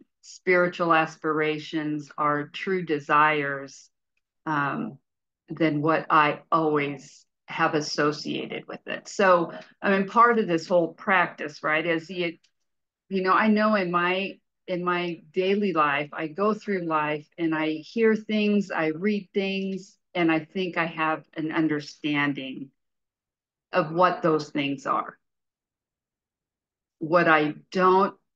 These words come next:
always know is what the understanding that Kelly has and what it's operating on. And that is what, that's that conditioning, I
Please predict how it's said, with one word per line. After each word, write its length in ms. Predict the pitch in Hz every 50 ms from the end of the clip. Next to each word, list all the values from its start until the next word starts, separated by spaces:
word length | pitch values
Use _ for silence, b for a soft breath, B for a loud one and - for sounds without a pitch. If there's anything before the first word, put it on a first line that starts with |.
| _ _ _ _ -
always 480 | 175 170 170 170 170 165 165 160 160
know 800 | - 175 170 170 190 190 190 180 165 160 156 151 151 151 160 156 _ _ _ _ _ _ _ _ _ _ _ _ _ _ _ _ -
is 380 | 160 156 160 156 151 147 -
what 560 | - 156 147 151 160 165 160 160 160 156 - - _ _ _ _ _ _ _ _ _ _ _ _ _ _ _ _ _ _ _ _ _ _ _ _ _ _ _ _ _ _ _ _ _ _ _ _ _ _ _ _ - 156
the 160 | 180 180 170 165
understanding 880 | 165 170 165 165 156 - - 175 170 170 170 165 165 165 160 156 151 151 -
that 280 | 151 147 151 - -
Kelly 480 | - - - 277 269 254 233 185 160 151
has 380 | 156 156 147 135 139 147 147 147 -
and 160 | - 165 160
what 220 | 156 156 160 151 151
it's 160 | 151 147 - - -
operating 640 | 143 139 143 - - 131 123 113 101 - - 85 - -
on. 260 | 76 71 - - 85 -
And 320 | - 170 160 156 160 156 - _ _ _ - -
that 240 | 180 165 160 156
is 260 | - 160 156 156 151 -
what, 320 | 147 147 143 143 143 - - _ _ _ _ _ _ _ _ -
that's 280 | 175 175 156 - - - -
that 220 | 160 - - -
conditioning, 840 | - 175 139 131 - - 139 - - - - - - - - - _
I 60 | -